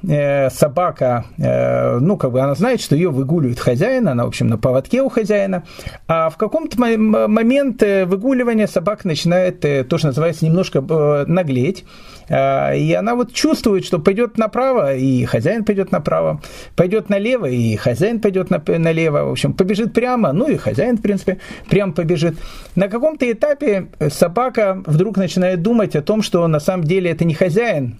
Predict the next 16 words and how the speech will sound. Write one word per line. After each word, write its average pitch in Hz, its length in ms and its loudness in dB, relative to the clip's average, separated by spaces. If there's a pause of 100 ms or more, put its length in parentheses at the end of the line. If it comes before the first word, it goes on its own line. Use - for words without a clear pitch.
э, 135 220 2
руководит 156 340 0
собакой, 143 600 0
а - 100 -2
собака 190 420 0
руководит 147 400 -2
хозяином. 135 540 -2 (480)
То, 185 100 0
что 180 160 0
знает, 214 580 0
то, 170 140 2
что - 140 -4
называется 170 520 0
у 131 40 0
нас, 185 360 -2 (280)
э, 131 680 0